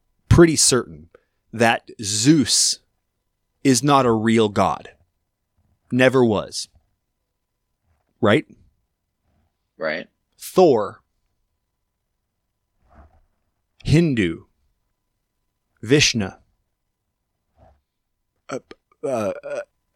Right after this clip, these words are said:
Speaker 1: pick 'em. The exact God of the New Testament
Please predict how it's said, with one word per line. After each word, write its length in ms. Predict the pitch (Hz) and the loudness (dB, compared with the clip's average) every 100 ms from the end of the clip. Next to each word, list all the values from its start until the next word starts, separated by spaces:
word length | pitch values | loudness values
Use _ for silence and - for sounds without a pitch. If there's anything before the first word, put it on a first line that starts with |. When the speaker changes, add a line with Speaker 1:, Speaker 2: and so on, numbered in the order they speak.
| _ _ _ | _ _ _
Speaker 1:
pick 220 | - 175 | -2 0
'em. 220 | 123 - _ _ _ _ _ _ _ _ _ _ _ _ _ _ - | -2 -10 _ _ _ _ _ _ _ _ _ _ _ _ _ _ -20
The 580 | 101 104 131 160 175 170 - | -16 0 4 6 4 -4 -8
exact 720 | 139 123 104 131 151 - 135 | -8 -6 -2 0 -2 -8 -6
God 300 | 123 131 143 | 2 4 4
of 160 | 147 113 | 0 0
the 100 | 123 | 2
New 160 | 123 | 2
Testament 540 | 120 120 104 - 69 | 2 0 0 -4 -14